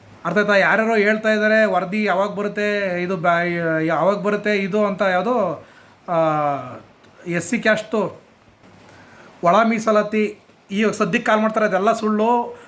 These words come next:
ಒಳ ಮೀಸಲಾತಿ ವರದಿ ಕೊಡೋಕ್ಕೆ ಟೈಮ್ ತಗೊಂಡ್ರದೆ ಮುಂದಿನ ವರ್ಷ ಎರಡು ಸಾವಿರದ ಇಪ್ಪತ್ತಾರು ಏಪ್ರಿಲ್ ತನಕ ಸ್ನೇಹಿತರೆ. ಅಲ್ಲಿ ತನಕ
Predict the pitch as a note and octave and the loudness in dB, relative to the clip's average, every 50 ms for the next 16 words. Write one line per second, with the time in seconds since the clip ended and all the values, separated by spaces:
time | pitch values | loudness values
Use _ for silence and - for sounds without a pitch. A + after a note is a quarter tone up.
0 | - _ - E3+ E3+ F3 G#3 A3 A3 A3+ G#3+ A3 A3 A3 G#3+ A3+ A3 G3+ F3+ F3+ | -20 _ -4 -2 2 2 2 2 2 0 -2 -2 -4 -4 -4 -2 0 0 0 0
1 | F3+ A3 G#3+ - G#3+ G#3+ G#3 G#3+ - A3 A3 A3+ A#3 A#3+ A#3+ - - - G3 G#3+ | 0 -4 -4 -2 0 0 0 -2 -2 -2 0 0 0 0 -2 -4 -2 -2 -2 0
2 | G#3+ G#3+ A3 G#3+ G#3+ G#3+ G#3 G#3+ G#3+ G3 G#3+ A#3 A3 G3+ G3 G3+ G3+ G#3+ G#3 G#3+ | 0 0 -2 -2 0 0 0 0 0 0 0 0 0 -2 -2 -2 -2 -2 -2 -2
3 | G3 - A3 A3 G#3+ F3+ F3+ F3 - G#3+ F#3+ G3+ G3+ - G#3+ G3 G3 G#3+ G#3+ G3+ | -2 0 0 2 2 2 0 0 -2 -4 -6 -6 -6 -4 -4 -2 0 0 -2 -2
4 | F3 F3+ F#3+ F#3 G3 G3+ G3 F#3 F#3+ F3+ F3 G3 F#3+ - - F3+ E3+ D#3 F3 G#3 | -2 -4 -4 -4 -6 -6 -4 -4 -4 -4 -4 -4 -6 -6 -6 -6 -6 -2 0 2
5 | G#3+ A3 A3 - - - - - - - - - - _ - - E3 G3 G#3 A3 | 2 2 0 -4 -12 -20 -20 -20 -20 -20 -20 -20 -20 _ -8 -6 -2 0 0 0
6 | A3 A3 A3 G#3+ G#3 | 0 0 0 0 0